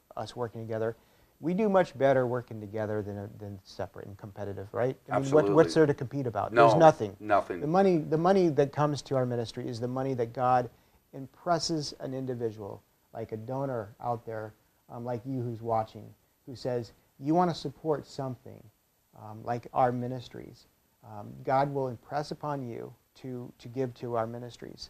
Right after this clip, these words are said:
Speaker 1: to help support
Speaker 2: Yeah.
Speaker 1: what, what we do. And that's, that's, God is the one who supplies all of our needs,
Speaker 2: Yep,
Speaker 1: right?
Speaker 2: yep. He, he owns all the money.
Speaker 1: He owns
Speaker 2: So
Speaker 1: all the money and all the
Speaker 2: <laughs> Yep.
Speaker 1: cows on the hills.
Speaker 2: Yeah, he, he, he'll,
Speaker 1: So
Speaker 2: he'll take care of it one way or another.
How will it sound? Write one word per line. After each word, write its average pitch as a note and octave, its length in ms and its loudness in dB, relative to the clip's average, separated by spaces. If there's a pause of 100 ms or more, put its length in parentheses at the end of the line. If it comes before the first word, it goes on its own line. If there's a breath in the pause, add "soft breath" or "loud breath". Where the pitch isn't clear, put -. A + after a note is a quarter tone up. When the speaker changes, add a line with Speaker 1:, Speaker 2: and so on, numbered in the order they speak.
Speaker 1:
to A2+ 60 -12
help A#2 180 -6
support C3 380 -6
Speaker 2:
Yeah. - 60 -8
Speaker 1:
what, B2 200 -4
what A#2+ 280 -10
we C3 140 -8
do. C3 280 -4 (540)
And A2 280 -12
that's, C3+ 340 -2
that's, B2+ 340 -2
God C#3+ 240 4
is A#2+ 100 -2
the A#2 60 -4
one A2+ 160 -2
who G#2+ 100 -12
supplies - 460 -10
all G#1 140 -8
of - 80 -12
our - 120 -14
needs, - 240 -20
Speaker 2:
Yep, - 120 6
Speaker 1:
right? - 100 -6 (180)
Speaker 2:
yep. G#2 220 -2
He, A#2 240 -6
he A#2+ 220 0
owns C3+ 260 4
all C3 100 6
the B2 80 4
money. A#2 340 4
Speaker 1:
He C#3 160 0
owns D3+ 160 8
Speaker 2:
So D3 60 8
Speaker 1:
all D3 120 12
the D3 100 6
money C#3 300 6
and C3 140 6
all D3 160 12
the D3+ 280 8
Speaker 2:
<laughs> C3 80 -8
Yep. B2 240 4 (280)
Speaker 1:
cows D#3 360 10
on D3 140 8
the D3+ 60 2
hills. C#3+ 320 2
Speaker 2:
Yeah, C#3 360 12
he, C3 180 6
he, C3+ 280 4
he'll, D3 280 10
Speaker 1:
So D3+ 60 2
Speaker 2:
he'll D#3 200 10
take F3 280 12
care D#3+ 180 10
of D#3 60 10
it D#3 120 10
one D#3 240 12
way D3 180 12
or D3 120 12
another. C#3+ 340 12